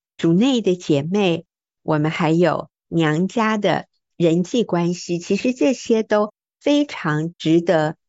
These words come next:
我们去经营。所以我们要学习，不要把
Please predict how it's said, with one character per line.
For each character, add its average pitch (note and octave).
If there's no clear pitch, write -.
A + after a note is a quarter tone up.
我 D#3
们 D3
去 F3
经 E3+
营。 C#3
所 -
以 F3
我 F3+
们 G3+
要 C4
学 D#3+
习， C#3
不 E3
要 G#3+
把 C#3+